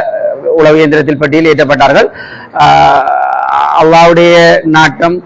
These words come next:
எ-, என்னமோ, எ-, அந்த, அந்த, அந்த சம்பவ இடத்திலே எங்களுடைய அந்த உளவு இயந்திரம் புரண்டதினால கவிழ்ந்து,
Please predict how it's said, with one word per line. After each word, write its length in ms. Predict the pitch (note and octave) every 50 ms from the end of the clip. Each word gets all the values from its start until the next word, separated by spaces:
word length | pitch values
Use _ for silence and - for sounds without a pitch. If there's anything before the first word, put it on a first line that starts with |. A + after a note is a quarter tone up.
| - _ _ _ _ _ E3
எ-, 220 | D#3+ D#3 D#3 D3 B2+
என்னமோ, 360 | E3+ E3+ D3 D#3 D#3 E3 E3+ F#3 - - - G#2+ A2 B2 C3+ C#3+ C#3+ D3+ E3
எ-, 200 | E3+ E3 D#3+ - D3 D#3+ D#3+ E3 D#3+
அந்த, 160 | D#3+ D#3 D#3 D3+ C#3
அந்த, 380 | D#3+ D3+ D3+ D3+ D3+ D3+ D#3 D#3+
அந்த 180 | D#3+ D#3+ D3+ D3
சம்பவ 380 | - D#3+ D#3 E3 E3 E3+ E3+
இடத்திலே 440 | E3 D#3+ E3 E3 E3 - D#3+ F3 F#3+ G#3+ G#3 - -
எங்களுடைய 280 | F3 D#3+ D#3+ D#3 D3+
அந்த 160 | D3+ D3+ D3+ C#3+
உளவு 220 | D3+ D#3 D#3 D#3+
இயந்திரம் 420 | D#3 D#3+ D#3 D3 D3+ D#3 D#3+ D#3 D3+
புரண்டதினால 600 | - D#3+ D3 D#3 D3+ D3 D3+ D3+ D3 D3+ D3 D3 F3 G#3 G#3 - - - - - _ _
கவிழ்ந்து, 380 | - D3 D3 D#3 D#3 D#3 F#3